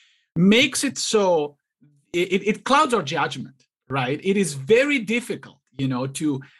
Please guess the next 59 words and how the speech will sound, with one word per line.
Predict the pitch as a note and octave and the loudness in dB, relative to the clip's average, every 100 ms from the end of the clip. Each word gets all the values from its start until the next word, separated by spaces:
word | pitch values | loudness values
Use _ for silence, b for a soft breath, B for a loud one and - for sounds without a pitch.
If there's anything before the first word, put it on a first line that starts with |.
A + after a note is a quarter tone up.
| B | B
um, | C#3+ D3 C#3 C3 A2+ - _ _ | 0 2 2 0 -6 -14 _ _
you, | G3+ B3 | 0 2
you | A3 | 4
take | C#4 C4 | 4 2
a | |
beginner | A3 F#3+ G3+ D3+ | 2 0 0 0
player, | D#3 B2 | -2 -2
for | B2 | -4
example, | A2 - B2 G#2+ | -8 -6 -8 -2
right? | C3+ | -2
They, | D3 D#3 | -2 -4
they | D#3+ | -4
go | F3+ A3+ | 2 4
in | B3+ | 4
to | A3+ | 2
play | A3 G3+ G3+ | -2 -2 -2
the | F3+ | -2
game | F#3 F3+ | -4 -6
for | - | -8
the | D3+ | -12
first | C#3 C4+ C#4 - | -4 -2 -2 -4
time, | F3+ B2+ A#2 - _ _ _ - | -4 -4 -6 -16 _ _ _ 0
right? | D#3+ D#3+ F3+ F3+ - | 2 4 0 -4 -2
And, | G3+ G3+ F#3+ F#3 - b b | 2 2 2 -2 -6 b b
you | G#3+ | 2
know, | A#3 | 4
they're | A3 G3 | 4 2
dealt | G3+ G#3+ G#3+ | 2 0 0
a | |
hand, | F3+ G3+ F#3+ F#3 F#3 | -4 -4 -2 -2 -2
like, | D#3 D#3 D#3 | 0 0 0
I | D#3 | -2
don't | D#3 | -2
know, | C3+ | 0
like, | A#2 C3 | -2 -4
six | - A3+ G#3+ - | -4 -4 -6 -2
three | G3 | 0
of | D#3+ | 0
hearts. | - D3 - - - - | 0 -2 -4 -10 -12 -8
And, | D#3 E3+ F3 E3+ | -4 0 0 0
uh, | E3 E3 B B B | 0 0 B B B
they | E3+ G3+ | 4 4
run | G3 A3 A3+ G#3 | 6 4 2 0
that | F#3+ F#3 | -2 -4
hand | F#3+ F#3+ F#3+ | -4 -8 -8
into | F3 E3+ D#3+ - b b b | -6 -8 -8 -14 b b b
a | F#3+ | 0
big | F#3 B2+ | 0 0
hand, | C#3+ B2+ | -2 -4
like, | B2+ | -4
let's | C3+ | -6
say | - C3+ | -6 -6
kings. | - D3 G2+ - | -6 -6 -8 -4
And | G#3+ G#3 F#3+ | 2 2 2
the | G#3+ | 0
six | C4+ C4 | 0 -2
three | - B3+ | 2 2
of | G#3+ | 4
hands, | G#3 G3+ | 0 -2